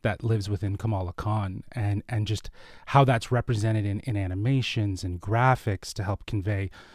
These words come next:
you know, emotions and, and even just literal text messages that you'll just see. I think they had fun with that.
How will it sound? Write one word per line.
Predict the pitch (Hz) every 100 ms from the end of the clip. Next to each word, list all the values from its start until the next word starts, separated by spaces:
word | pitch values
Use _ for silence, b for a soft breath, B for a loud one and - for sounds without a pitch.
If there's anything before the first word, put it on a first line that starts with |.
| b b
you |
know, | 107 90 -
emotions | 123 117 139 185 - 110 95 104
and, | 104
and | 117
even | 127 135
just | 120 -
literal | 101 113 139 135
text | 131 - 147 -
messages | 113 - 95 95 90
that | 101 110
you'll | 101
just | 101 101
see. | - 131 113
I | 139
think | 165
they | 160
had | 127 123
fun | - 117
with | 113
that. | - 92